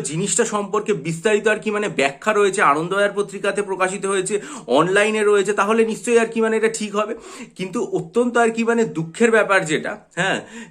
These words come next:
সেটা হচ্ছে যে আমি এতটা আর কি মানে চেষ্টা করা সত্ত্বেও বারবার চেষ্টা করলাম, তারপরেও আমি যেটা দেখলাম সেটা হচ্ছে কোনো অবস্থাতেই এটা খোলা গেল না। তা আমার যেটা মনে হয়েছে সেটা হচ্ছে যে বিজ্ঞপ্তি আনন্দবাজারের মতো পত্রিকায় প্রকাশিত হয়েছে,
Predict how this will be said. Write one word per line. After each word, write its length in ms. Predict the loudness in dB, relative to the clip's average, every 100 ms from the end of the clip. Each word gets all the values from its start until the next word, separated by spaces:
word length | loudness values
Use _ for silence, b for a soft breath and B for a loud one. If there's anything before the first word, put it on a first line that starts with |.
| -6
সেটা 220 | -2 2 2
হচ্ছে 240 | 0 -2 -2
যে 60 | 2 2
আমি 140 | 0 -4 -4
এতটা 220 | -4 -2 -4
আর 60 | -4
কি 80 | -6 -6
মানে 120 | -4 -4
চেষ্টা 220 | -4 -4 -2
করা 120 | -2 -2
সত্ত্বেও 360 | -4 0 2 2 2 2
বারবার 360 | 2 4 4 4
চেষ্টা 240 | 2 2 0 -2
করলাম, 260 | -4 -6 -10 B B
তারপরেও 420 | 0 2 2 4 4
আমি 100 | 2 2
যেটা 140 | 0 0
দেখলাম 300 | -2 0 -2 0
সেটা 160 | 0 0
হচ্ছে 180 | 0 -2 -6
কোনো 140 | -2 0 0
অবস্থাতেই 440 | 0 -4 -6 -4 -2
এটা 120 | -4 2
খোলা 200 | 4 4 2
গেল 120 | -4 -8
না। 60 | B -10 2
তা 60 | 4
আমার 160 | 6 4
যেটা 160 | 2 2 2
মনে 120 | 4
হয়েছে 180 | 4 2 0
সেটা 140 | 2 4
হচ্ছে 180 | 2 -2 -4
যে 100 | -4 -4 -2
বিজ্ঞপ্তি 480 | -6 -4 -6 -4 2 2
আনন্দবাজারের 520 | 2 0 0 0 0 -4
মতো 120 | -6 -6
পত্রিকায় 400 | -6 -4 0 2 2
প্রকাশিত 340 | 0 -2 -2 -2
হয়েছে, 240 | -2 -4